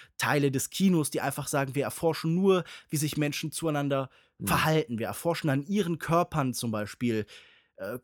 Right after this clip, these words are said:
Speaker 1: Körperlichkeit, Geschlechterbeziehungen. Wir ab-, ab-, erfassen über ihre Körper politische Fragen oder so.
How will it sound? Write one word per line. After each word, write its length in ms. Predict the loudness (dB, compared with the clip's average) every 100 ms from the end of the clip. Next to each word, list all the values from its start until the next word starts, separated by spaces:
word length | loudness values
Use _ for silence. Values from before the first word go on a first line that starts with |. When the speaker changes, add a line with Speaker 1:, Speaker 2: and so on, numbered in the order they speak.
| _
Speaker 1:
Körperlichkeit, 720 | -2 -2 0 -2 -2 0 -2 -2
Geschlechterbeziehungen. 840 | -4 -2 -2 -4 -4 -4 -4 -2
Wir 140 | -4
ab-, 160 | -6 -12 _ -18
ab-, 320 | -16 -18 -14
erfassen 580 | -10 -2 -2 0 -2 -2 -6 -20 -2
über 300 | 2 2 0
ihre 240 | -2 -2 -4
Körper 420 | -2 -2 -2 -6
politische 680 | 0 2 2 0 -4 -4 -6
Fragen 580 | -6 -4 -2 -2 -4 -8
oder 220 | -6 -6
so. 260 | -6 -8